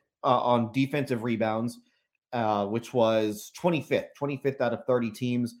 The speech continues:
This year with defensive rebounding, they are seventy-one point four percent. So a, a small increase, but that's good enough for eighteenth.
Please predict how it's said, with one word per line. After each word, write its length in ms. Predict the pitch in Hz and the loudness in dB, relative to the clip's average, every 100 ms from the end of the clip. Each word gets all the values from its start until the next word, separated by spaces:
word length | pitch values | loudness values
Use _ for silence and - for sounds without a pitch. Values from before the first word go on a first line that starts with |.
| _ _ _ _ | _ _ _ _
This 400 | 104 123 156 - | -4 0 0 0
year 260 | 151 156 135 | -2 0 0
with 200 | 135 - | -2 0
defensive 460 | 139 147 135 120 | -2 -2 -2 -2
rebounding, 680 | 135 131 127 127 127 127 113 | -2 2 4 4 0 -2 -2
they 300 | 120 120 120 - | 0 2 0 -2
are 680 | 123 113 110 123 143 185 - _ _ _ _ | -2 0 2 2 0 -2 -6 _ _ _ _
seventy-one 520 | - 165 151 135 139 139 | -2 2 4 2 2 0
point 280 | 143 127 | -2 -4
four 180 | - 139 | 0 0
percent. 580 | 139 131 - 113 117 - _ _ | 0 -4 -4 -4 -4 -10 _ _
So 240 | - 127 | 4 4
a, 80 | 120 127 | 4 0
a 40 | |
small 500 | - 139 147 165 156 | -4 0 6 6 6
increase, 460 | 131 131 - 123 117 | 2 -2 -4 -6 0
but 240 | 139 131 110 | 0 0 2
that's 220 | 127 - | 0 0
good 140 | 143 | -2
enough 260 | 123 120 - | -2 -2 -4
for 120 | 127 | -6
eighteenth. 520 | 113 104 135 123 107 | -6 -6 -4 -4 -4